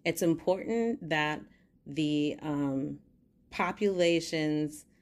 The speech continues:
that are impacted by policies and procedures at an institutional level are at the table to inform those policies and procedures. It's actually the reason why I went back to graduate school, so I could hone my skill set to be able to be a better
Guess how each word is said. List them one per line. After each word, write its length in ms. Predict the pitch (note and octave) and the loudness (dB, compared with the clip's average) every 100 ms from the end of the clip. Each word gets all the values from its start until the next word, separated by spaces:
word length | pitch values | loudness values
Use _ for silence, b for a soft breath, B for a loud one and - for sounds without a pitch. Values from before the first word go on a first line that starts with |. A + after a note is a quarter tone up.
| b b b | b b b
that 100 | E3 | 2
are 100 | D#3 | 2
impacted 640 | E3 D#3 F3 D#3+ D#3+ F#3 | 2 0 2 2 2 0
by 160 | E3 D#3+ | 0 -2
policies 600 | - D#3 D#3 D3+ D#3 C#3+ | -2 -2 -2 0 -2 -2
and 100 | C#3+ | -2
procedures 720 | C#3+ C#3 D3 D3 C#3+ C#3+ C#3+ | -2 -4 -4 -2 -2 0 -2
at 160 | C#3 D3 | -4 -4
an 60 | |
institutional 680 | D3 D3 D3+ D3 D3 - C#3 | -2 -2 -2 -2 -4 -2 -2
level 380 | C3+ C3+ C#3 C3+ | -2 -2 -2 -4
are 120 | - | -4
at 200 | D3 D#3 | -2 -2
the 100 | - | 0
table 340 | D3 D3+ C3 C3+ | 0 2 2 0
to 160 | - | -2
inform 540 | C3 B2+ B2+ C3 B2 C#3 | -4 -4 -4 -4 -4 -6
those 200 | C#3+ C3+ | -8 -10
policies 560 | - C3 - - D3+ | -8 -8 -8 -10 -10
and 120 | C3+ C#3 | -10 -10
procedures. 600 | C3 - C3+ C3+ C#3 - B B B | -8 -8 -10 -8 -10 -10 B B B
It's 120 | D3+ | 0
actually 560 | E3+ E3+ - E3+ D#3+ D3+ B B B | 2 2 2 0 0 -2 B B B
the 80 | E3 | 4
reason 260 | E3+ E3 | 4 4
why 180 | D3+ D3 | 2 2
I 40 | C#3+ | 2
went 180 | C#3+ | 0
back 200 | C#3 C#3 | -2 -6
to 80 | C#3 | -4
graduate 420 | C3+ C3+ C3 - | -2 -2 -4 -8
school, 300 | - - C3+ | -10 -6 -4
so 120 | C3 C3+ | -2 -2
I 80 | |
could 140 | C#3 C#3+ | -2 -2
hone 200 | C#3+ C3+ | 0 0
my 140 | C#3 | 0
skill 320 | C3+ - C3+ | -2 -4 -4
set 300 | C3 C3 C3+ | -2 -4 -4
to 100 | - | -4
be 200 | B2+ C3+ | -2 0
able 120 | C3 B2+ | -2 -2
to 100 | C3+ | -4
be 260 | C3+ C3+ | 0 0
a 100 | C3+ | 0
better 420 | B2+ C3+ C3 B2+ | 0 0 2 0